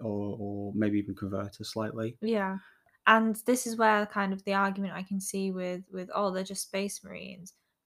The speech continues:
Speaker 2: Because from this, one, I can't tell. Besides, if you take the fleur de lis off,
Speaker 1: Mm.
Speaker 2: you, you can't really distinguish.
Speaker 1: That's somebody in power armor.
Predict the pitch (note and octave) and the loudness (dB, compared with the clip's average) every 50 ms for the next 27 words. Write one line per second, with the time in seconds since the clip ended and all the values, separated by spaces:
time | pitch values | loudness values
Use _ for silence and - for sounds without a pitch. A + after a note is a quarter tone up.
0 | _ A3 G#3+ - A3+ G#3+ G#3 - - - A3+ A3+ A3+ A3+ A#3 G#3+ F#3 F3+ - - | _ -4 2 4 4 4 4 2 4 4 4 6 6 4 4 2 2 0 -4 -10
1 | - - - - - _ _ _ _ _ _ - G#3 G#3 A3+ A3+ A3+ A3 A3 A3 | -14 -14 -14 -14 -16 _ _ _ _ _ _ -8 0 4 8 8 10 8 8 4
2 | G#3 - - G3 G3 - G#3+ G3+ F#3+ - - - - G3 G3 F#3+ F#3 F#3 F#3+ - | 0 -4 -4 -6 -4 -2 -2 -2 -2 -2 -6 -8 -6 -4 -2 -2 -2 -4 -4 -4
3 | G#3+ - - B3 G#3 G#3+ A#3 - B3+ - C#4+ A#3+ A#3+ A#3+ - - A3 A3 G#3 - | -4 -2 -2 -2 -2 -2 -4 -6 -4 -4 -4 -4 -6 -6 -4 -2 -2 -2 0 -2
4 | G#3 G3 G3 F#3+ F#3 - - - - G3 - _ _ _ _ - G#2 G#2 G2+ G#2 | -2 -2 0 -2 -2 -4 -4 -8 -8 -10 -12 _ _ _ _ -2 0 2 2 0
5 | G2+ G2+ _ _ _ _ _ _ _ _ _ _ _ _ _ _ _ _ G#3+ G#3+ | -2 -6 _ _ _ _ _ _ _ _ _ _ _ _ _ _ _ _ -4 0
6 | A3 G#3+ G#3 G#3 G3+ G3 G3 F#3+ - - _ _ _ _ _ _ _ _ _ _ | 2 4 4 4 2 0 -2 -6 -8 -14 _ _ _ _ _ _ _ _ _ _
7 | _ G#3+ - A3 G#3+ F#3 - F#3+ F#3+ F#3 F3+ F3+ F3 - - G3 A3 _ _ _ | _ -8 -4 -2 -2 -2 -2 -2 -4 -4 -4 -6 -8 -8 -12 -14 -18 _ _ _
8 | _ _ - F#3+ F#3+ - - F3+ F3 F3 - - - - G#2+ G2+ G2 - - - | _ _ -10 -8 -6 -6 -6 -8 -10 -10 -14 -16 -4 0 0 0 2 0 0 0
9 | G2+ G2+ G2 F#2+ F#2+ - F#2+ G2 F#2 - - - - - F#2+ F#2+ | 0 0 2 0 2 4 6 6 6 6 4 0 -2 -2 -4 -4